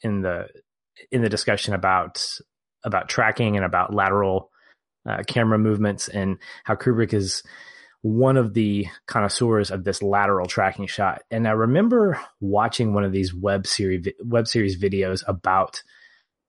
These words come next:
la-, the lateral tracking shot. And so I wanted to review that. I wanted to see what, what the, the guy from Every Frame a Painting was saying about it. But he opens it up by talking about a movie that he recommends called The Wolf Children.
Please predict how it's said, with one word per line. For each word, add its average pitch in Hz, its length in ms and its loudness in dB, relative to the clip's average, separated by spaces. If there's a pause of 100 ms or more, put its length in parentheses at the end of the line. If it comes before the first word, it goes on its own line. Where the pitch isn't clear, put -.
(120)
la-, 107 240 2
the 113 100 2
lateral 104 320 2
tracking 101 400 -2
shot. - 380 -4
And 120 100 -2
so 120 100 2
I 110 40 4
wanted 139 260 6
to 123 60 4
review 113 380 4
that. 104 200 4
I 104 40 4
wanted 107 220 4
to 104 40 -4
see - 180 0
what, 95 360 0 (580)
what 110 200 -2
the, 113 180 -2
the 113 160 0
guy 104 220 4
from 107 200 0
Every 104 180 2
Frame 95 220 0
a 95 60 -2
Painting 98 260 -2
was 92 100 -2
saying 143 240 2
about 95 220 2
it. 98 80 -4
But 113 100 2
he 117 120 0
opens 175 340 2
it 131 160 0
up 107 300 0 (500)
by 110 160 2
talking 139 400 2
about 95 460 2
a 120 60 -2
movie 113 420 2
that 98 240 0
he 120 100 -2
recommends 101 840 0 (1120)
called 98 480 0 (160)
The 120 160 0
Wolf 147 240 4
Children. 85 480 -6